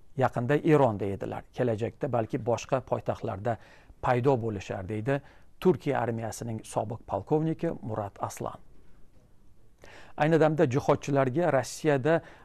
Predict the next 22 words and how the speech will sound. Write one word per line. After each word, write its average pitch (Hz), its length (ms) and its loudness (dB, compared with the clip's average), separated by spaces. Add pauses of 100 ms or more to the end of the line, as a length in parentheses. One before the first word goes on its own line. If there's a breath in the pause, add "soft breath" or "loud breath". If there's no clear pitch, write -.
(100)
askarlarni 127 800 2 (180)
yollash 110 480 0 (100)
oson 117 380 2
migrantlar 120 560 2
orasidan. 110 640 -4
Chunki 135 360 0
ko'plari 135 520 2 (280 loud breath)
ruschani 117 480 0
bilmaydi, 120 520 2 (300 loud breath)
ularga 123 380 2
munosabat 113 600 0
yomon, 143 400 4 (120)
politsiya 127 540 0 (300 soft breath)
muntazam 135 600 4
ovlar 117 440 2
uyushtirib, 139 480 -2
endi 127 220 -2
ularni 135 420 0 (120)
Ukrainadagi 143 720 0
frontga 113 440 -4
yollamoqda, 110 640 -8 (380 soft breath)
deydi 120 260 2